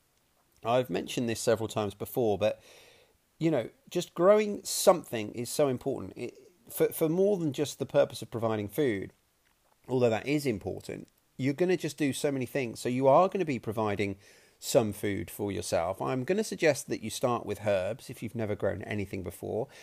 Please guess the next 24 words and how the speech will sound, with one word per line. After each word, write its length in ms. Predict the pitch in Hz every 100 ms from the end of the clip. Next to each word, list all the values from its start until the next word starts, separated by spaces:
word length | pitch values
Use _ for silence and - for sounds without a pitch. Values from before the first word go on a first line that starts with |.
| - -
They're 160 | 131 131
super 400 | - 214 220 196
simple 320 | - 143 123
to 140 | 113
grow, 460 | 98 104 92 98 110 -
and 440 | 131 127 131 127
they're 160 | 139 135
gonna 160 | 185
allow 480 | 170 143 160 196 208
you 420 | 185 92 87 98 - - _
the 100 | -
chance 560 | 123 - 175 131 - -
to 280 | - 120 120
do 340 | 113 104 151
lots 460 | 127 120 143 - -
of 100 | 165
other 420 | 147 123 101 101 - - -
homesteading 800 | - 160 170 160 123 107 107 104
things 600 | 160 170 110 95 104 - - - -
just 320 | - 175 -
from 220 | - 147
that 260 | 127 123 -
small 640 | - - - 165 170 160
pot 420 | 156 156 - -